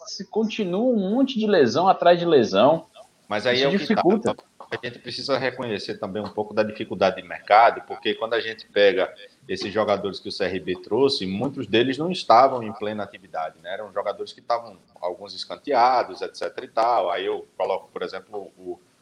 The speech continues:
Speaker 2: o Calazans, né, que entrou quando parecia que ia bem, acabou dando ruim. É,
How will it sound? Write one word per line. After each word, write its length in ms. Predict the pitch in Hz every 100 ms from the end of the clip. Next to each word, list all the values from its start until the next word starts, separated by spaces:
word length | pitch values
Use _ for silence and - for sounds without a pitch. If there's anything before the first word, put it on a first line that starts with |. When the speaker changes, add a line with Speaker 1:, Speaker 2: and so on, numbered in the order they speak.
| _
Speaker 2:
o 80 | 92
Calazans, 720 | 101 107 127 101 110 120 113 - _ _ _
né, 260 | 90 92 107
que 160 | - 107
entrou 520 | 104 - 104 117 120
quando 160 | 120 110
parecia 440 | 113 110 - 123
que 140 | 117 120
ia 100 | 107
bem, 260 | 90 110
acabou 300 | 101 101 95
dando 260 | 95 98 92
ruim. 500 | 95 117 127 117 113 _ _ _ _ -
É, 840 | 95 95 92 92 90 87 87 80